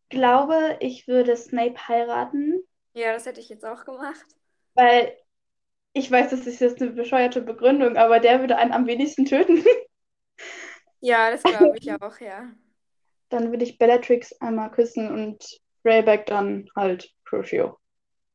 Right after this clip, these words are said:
Speaker 2: Ja, und ich würde auch Snape, glaub ich, heiraten, weil er hat dann halt einfach im letzten Teil war er halt einfach auch nett zu Harry, hab ich irgendwie
Speaker 1: Ja.
Speaker 2: das Gefühl. Und ja, und er hatte halt einfach so viel mit seiner Mutter zu tun und ich glaub,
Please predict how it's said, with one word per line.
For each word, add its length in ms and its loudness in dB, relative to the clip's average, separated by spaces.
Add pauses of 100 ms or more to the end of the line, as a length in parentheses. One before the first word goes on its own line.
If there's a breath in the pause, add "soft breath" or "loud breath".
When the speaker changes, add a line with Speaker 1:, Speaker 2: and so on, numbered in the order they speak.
(220)
Speaker 2:
Ja, 140 0
und 60 -10
ich 100 -14
würde 200 -4
auch 80 -8
Snape, 360 -14
glaub 220 -20
ich, 100 -20
heiraten, 420 -16
weil 240 -16 (320)
er 300 -10
hat 240 -14
dann 160 -16
halt 240 -14
einfach 320 -20
im 400 -20 (240)
letzten 560 -10
Teil 400 -8
war 160 -4
er 420 -10
halt 220 -18
einfach 300 -18
auch 180 -16
nett 220 -16
zu 200 -16
Harry, 380 -12
hab 80 -20
ich 100 -18 (240)
irgendwie 220 -2
Speaker 1:
Ja. 80 2
Speaker 2:
das 120 -14 (220)
Gefühl. 260 -12
Und 180 -16 (760)
ja, 180 -4
und 120 -8
er 100 -6
hatte 220 -10
halt 120 -8
einfach 200 -6
so 160 -8
viel 160 -8
mit 160 -12
seiner 340 -12
Mutter 400 -12
zu 160 -16
tun 300 -14
und 160 -16
ich 100 -20
glaub, 320 -8